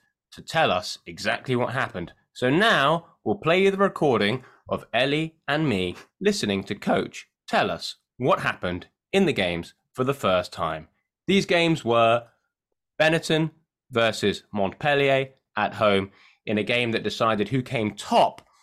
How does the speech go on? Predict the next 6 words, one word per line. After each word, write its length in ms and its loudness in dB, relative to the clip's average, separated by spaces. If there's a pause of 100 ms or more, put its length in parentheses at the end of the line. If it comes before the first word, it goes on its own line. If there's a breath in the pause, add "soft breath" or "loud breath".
(280 soft breath)
of 160 -2
the 80 -8
Challenge 640 -4
Cup 340 -6 (200)
Group 340 -4 (160)
two, 340 2